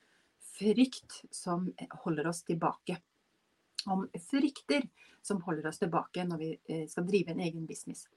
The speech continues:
For det å drive en egen business er jo egentlig ikke veldig vanskelig.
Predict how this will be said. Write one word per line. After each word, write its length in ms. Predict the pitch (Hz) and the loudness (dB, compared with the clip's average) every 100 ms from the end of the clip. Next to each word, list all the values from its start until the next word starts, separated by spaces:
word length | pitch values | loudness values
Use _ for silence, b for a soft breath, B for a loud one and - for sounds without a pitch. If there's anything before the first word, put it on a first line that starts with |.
| b b b | b b b
For 100 | 320 | 6
det 120 | 320 | 8
å 40 | 269 | 10
drive 220 | 294 208 | 10 10
en 120 | 208 | 8
egen 260 | 196 180 185 | 4 4 2
business 420 | 180 - 214 220 | 2 4 4 6
er 140 | 151 180 | 4 4
jo 80 | 196 | 2
egentlig 520 | - - 160 170 170 - | 2 0 0 0 -2 -4
ikke 520 | - - - 151 165 160 | -8 -8 -2 0 2 0
veldig 680 | 175 151 156 156 151 151 - | 0 0 -2 -4 -2 -4 0
vanskelig. 500 | 180 - - - 185 | 0 0 -2 -2 -2